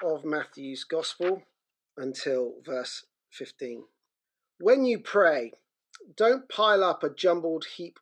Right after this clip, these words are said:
of words. That's what the Gentiles do. They reckon that the more they say, the more likely they are to be heard. So don't be like them. You see, your Father knows what you need before you ask him.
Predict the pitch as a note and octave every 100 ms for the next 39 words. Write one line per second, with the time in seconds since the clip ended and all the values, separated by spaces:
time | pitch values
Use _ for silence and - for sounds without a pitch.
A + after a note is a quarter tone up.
0 | F3 C#3 C3+ D#3+ D#3+ C#3 G#2+ - - -
1 | _ _ _ _ _ _ _ _ D#3+ F3+
2 | - - D#3+ F#3 F#3+ F3 - E3+ E3 D3+
3 | C#3 C3 B2 C#3 A2+ G2+ - _ _ _
4 | _ _ _ _ _ - A3+ A#3 A3+ G#3+
5 | F#3 F#3+ F3+ G3 A3 A#3 A3 G#3 - D#3+
6 | C#3 C3 D3 E3 E3+ E3+ E3+ E3+ F3 E3+
7 | F3 E3+ E3+ - F3+ D3+ G#3 D#3+ B1 -
8 | _ _ _ _ _ _ _ _ _ _
9 | _ - - F3+ C#4 C4+ A#3+ A#3 G3 D#3
10 | C#3 A#2+ _ _ _ _ _ _ _ _
11 | _ _ _ - F3 - G3+ G3 _ _
12 | _ - B3+ - - A#3+ A3+ D#3 F3 A3+
13 | A3 F3 D#3+ D3 C#3+ C3+ - C#3 - D3+
14 | D#3 E3+ F3+ - A2+